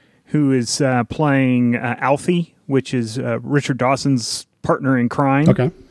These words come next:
Speaker 1: I love the interaction between those two characters, especially when they're going to Munster Hall at the beginning and they're carrying out the coffins and they're afraid to look at,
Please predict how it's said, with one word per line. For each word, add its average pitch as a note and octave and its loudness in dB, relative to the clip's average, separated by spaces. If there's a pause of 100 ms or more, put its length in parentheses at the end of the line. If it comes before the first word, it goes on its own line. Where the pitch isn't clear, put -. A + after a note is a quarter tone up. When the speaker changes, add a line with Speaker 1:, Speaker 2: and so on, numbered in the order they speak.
(100)
Speaker 1:
I D#3 0
love E3 0
the D3 2
interaction C#3 0
between B2+ 0
those B2 0
two D#3+ 0
characters, B2 -2 (320)
especially D3+ -2
when C3 0
they're B2+ 2
going C3+ 0
to C3 -2 (320)
Munster D3 -2
Hall C#3 0
at C3 -2
the C3+ -8
beginning B2+ 0
and B2 2
they're A2 -2
carrying B2+ 0
out B2+ 0
the B2 -2
coffins C3+ 0
and A#2+ 2
they're A2+ -2
afraid C3 -2
to A#2+ -6
look A#2+ -2
at, B2+ -2